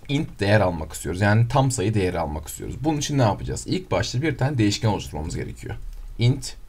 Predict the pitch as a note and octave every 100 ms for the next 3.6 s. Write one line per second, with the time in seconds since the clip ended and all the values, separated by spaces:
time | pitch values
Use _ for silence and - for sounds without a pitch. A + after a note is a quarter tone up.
0 | - E2+ A#2+ A2+ - - A2 - G2+ A2+
1 | A2 A#2+ A#2+ F#2+ F#2 E2+ B1 - - -
2 | - - - - D3+ A#2+ C#3 C#3+ A2+ F#2
3 | A2+ C3+ A2 G2 - C3